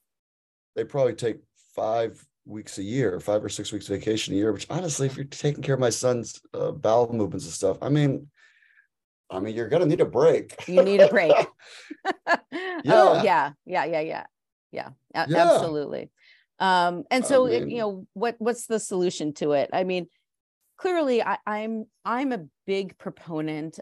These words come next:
Speaker 2: of maximizing medical care for this population to minimize their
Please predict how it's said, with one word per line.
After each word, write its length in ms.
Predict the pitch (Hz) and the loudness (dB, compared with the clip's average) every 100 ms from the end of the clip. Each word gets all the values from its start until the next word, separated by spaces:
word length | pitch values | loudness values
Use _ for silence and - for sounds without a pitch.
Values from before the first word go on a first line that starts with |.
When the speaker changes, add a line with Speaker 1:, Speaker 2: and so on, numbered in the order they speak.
| - | -8
Speaker 2:
of 420 | 147 143 139 139 - _ _ _ _ _ _ _ _ _ _ _ _ _ - | -6 -4 -6 -12 -20 _ _ _ _ _ _ _ _ _ _ _ _ _ -10
maximizing 1700 | 160 170 180 214 311 - 285 247 208 196 208 208 208 190 190 185 185 - _ _ _ _ - | -6 -2 -2 -2 -4 -8 -4 -4 -4 -4 -4 -6 -6 -8 -8 -10 -12 -16 _ _ _ _ -14
medical 680 | 160 175 185 196 202 - 139 | -8 -4 -2 -4 -8 -10 -12
care 680 | - 165 135 120 - 180 - _ _ _ _ _ | -14 -14 -10 -8 -8 -10 -16 _ _ _ _ _
for 140 | - 180 | -8 -4
this 220 | 165 165 | -4 -6
population 1080 | - 175 160 165 147 139 135 - - 156 151 _ _ _ _ _ _ _ _ _ | -6 -6 -4 -6 -4 -6 -8 -14 -16 -18 -20 _ _ _ _ _ _ _ _ _
to 720 | - 214 214 202 202 196 196 - _ _ _ _ _ _ _ _ _ _ _ | -6 -4 -4 -6 -6 -8 -12 -18 _ _ _ _ _ _ _ _ _ _ _
minimize 1300 | 180 202 233 254 233 202 180 175 170 170 165 160 - | -6 -2 0 0 -2 -4 -6 -4 -4 -4 -6 -8 -14
their 920 | - 135 165 156 156 151 147 147 147 | -12 -2 0 2 0 -2 -4 -6 -8